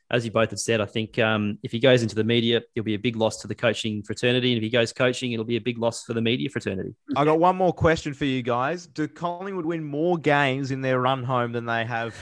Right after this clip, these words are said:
Speaker 2: uh, up until now? They got three wins. Do they get,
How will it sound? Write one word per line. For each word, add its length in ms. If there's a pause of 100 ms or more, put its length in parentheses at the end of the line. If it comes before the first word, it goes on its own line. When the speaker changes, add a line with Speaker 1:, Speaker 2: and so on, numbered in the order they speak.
(180)
Speaker 2:
uh, 40
up 240
until 200
now? 200
They 80
got 160
three 320
wins. 480
Do 100
they 180
get, 280